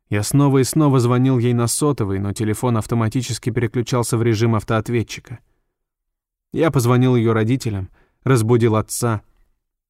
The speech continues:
Тот сказал, чтобы я никогда больше не подходил к Элайзе. «Держись подальше от неё», — сказал он, — «ты ей не нужен,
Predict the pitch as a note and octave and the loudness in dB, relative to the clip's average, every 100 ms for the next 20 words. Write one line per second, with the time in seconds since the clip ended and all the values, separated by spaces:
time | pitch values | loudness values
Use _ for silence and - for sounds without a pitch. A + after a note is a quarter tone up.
0 | _ C3+ C#3+ - C3 A#2 B2 - B2 A#2 | _ -6 -6 -2 0 2 0 -2 0 2
1 | A2+ A2+ A2+ A#2+ A#2+ B2 A2 A2+ - A2+ | 2 2 2 0 2 0 2 0 2 0
2 | A2 A2 A#2+ A2+ A2 G#2+ A2+ G#2+ F#2+ G2 | 0 -4 -2 0 0 0 -4 -2 -4 -8
3 | - A#2 _ _ _ _ _ _ - A#2 | -12 -16 _ _ _ _ _ _ -6 0
4 | A#2+ G#2+ A#2 A#2 B2+ A#2+ B2 C#3 B2+ A#2+ | 2 2 0 0 0 2 2 2 0 -2
5 | G#2 G#2+ G#2 G2 F#2+ A#2 G2+ G#2+ G#2 G2 | -2 -2 -2 -4 -4 -4 -2 -2 -2 -2
6 | A2 A2+ A2+ A#2 A#2+ C3 G#2+ F#2+ | 0 2 2 2 2 0 -2 -8